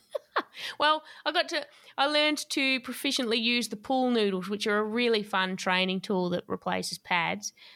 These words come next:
Speaker 2: But, um, it's quite, they're, they're tricky to get to know, especially when you've never used them before. So I was, it was a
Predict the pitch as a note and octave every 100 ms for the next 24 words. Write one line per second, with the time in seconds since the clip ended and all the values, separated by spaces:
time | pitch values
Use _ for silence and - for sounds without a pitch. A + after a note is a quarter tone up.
0 | _ G3+ F#3 F3+ F3 F3 - F#3+ - -
1 | F#3+ F3 - - F#3 F3 - F3+ F3 -
2 | - A#3 - F#3 F3 F3 F#3 - G3 F3+
3 | F3 E3+ E3 F3 F3 - F3 - E3+ E3
4 | F3 F3+ E3+ E3+ F3+ F3 F3 - E3 E3+
5 | - F3 F3 F#3 - F#3 E3+ G3